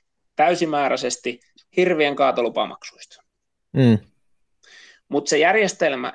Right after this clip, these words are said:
Speaker 1: ei ole hyvä. Se on, niin kun, sinne päin, mutta se ei ole hyvä. Et esimerkiksi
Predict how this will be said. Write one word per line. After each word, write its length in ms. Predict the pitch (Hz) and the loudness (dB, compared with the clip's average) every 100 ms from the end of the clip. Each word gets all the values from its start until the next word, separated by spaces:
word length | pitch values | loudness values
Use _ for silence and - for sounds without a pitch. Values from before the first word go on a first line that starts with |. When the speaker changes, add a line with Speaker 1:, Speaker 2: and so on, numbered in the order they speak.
| - | -2
Speaker 1:
ei 240 | 156 180 | 0 0
ole 300 | 143 117 117 _ _ _ _ _ _ _ _ _ _ _ _ _ _ _ _ _ _ _ _ _ - | 0 -2 -4 _ _ _ _ _ _ _ _ _ _ _ _ _ _ _ _ _ _ _ _ _ -2
hyvä. 320 | 131 127 175 - _ _ _ _ _ _ _ _ _ _ - | 2 2 0 -4 _ _ _ _ _ _ _ _ _ _ -10
Se 200 | 123 110 | -2 0
on, 140 | 165 | 2
niin 120 | 180 | 0
kun, 140 | 170 160 | 0 0
sinne 320 | 196 170 - - | 0 0 -2 -2
päin, 280 | 165 151 | 0 0
mutta 240 | 127 127 131 | -4 -6 -4
se 160 | 156 | 0
ei 160 | 147 147 | 2 2
ole 120 | 143 | 2
hyvä. 300 | 156 139 123 | 0 0 -2
Et 60 | - | -4
esimerkiksi 640 | 135 135 143 139 139 139 | -6 -2 0 0 -2 -6